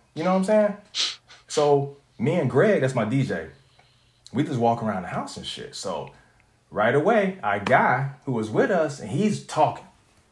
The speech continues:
This motherfucker talking and shit. And he's like, "Man, he's called the police and shit." So, of course, we like, "Yeah, we probably need to do that," but we don't walk through the house, so the shit's contaminated. You know what I'm saying? So we call the police, "Please come."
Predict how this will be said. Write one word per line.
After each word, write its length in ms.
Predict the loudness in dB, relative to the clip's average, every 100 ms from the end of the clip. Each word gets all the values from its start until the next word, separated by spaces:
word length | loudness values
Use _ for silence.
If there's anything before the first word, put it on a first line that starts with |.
| _ _
This 100 | -8
motherfucker 380 | -2 -2 -2 -6
talking 300 | -2 -2 -4
and 100 | -12
shit. 200 | -16 -20
And 80 | -14
he's 240 | -10 -10
like, 180 | -10 -10
"Man, 220 | -4 -4 -4 -12 -8 -8
he's 120 | -6 -6
called 260 | 0 0
the 20 |
police 400 | -2 -4 -2 -2
and 120 | -4 -10
shit." 300 | -14 -16 _ _ _ _ _ _ _
So, 180 | -4 -2
of 80 | 0
course, 320 | 0 0 0
we 80 | -2
like, 240 | -2 -2
"Yeah, 160 | 0 2
we 60 | 2
probably 240 | 0 -2
need 180 | -4 -6
to 40 |
do 220 | -6 -4 -2
that," 280 | -2 -4
but 60 | -4
we 120 | 0
don't 180 | 2 2
walk 220 | 2 2
through 80 | -2
the 60 | -4
house, 300 | 0 0 -2
so 80 |
the 40 | -8
shit's 240 | -6 -6
contaminated. 720 | -6 -8 -6 -6 -10 -16 -18 _ _ _
You 60 | -10
know 60 |
what 60 | -10
I'm 40 |
saying? 200 | -8 -10
So 60 | -10
we 60 |
call 160 | -2 0
the 80 | 0
police, 240 | -2 -8
"Please 260 | -6 -8 -8
come." 220 | -10 -16